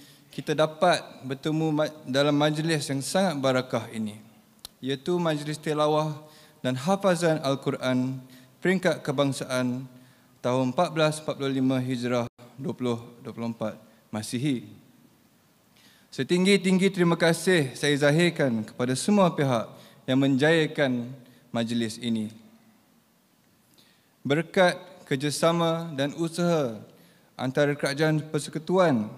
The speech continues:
dan kerajaan negeri telah membolehkan majlis tilawah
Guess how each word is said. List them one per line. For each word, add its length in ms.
dan 240
kerajaan 560
negeri 480
telah 480
membolehkan 720
majlis 560
tilawah 480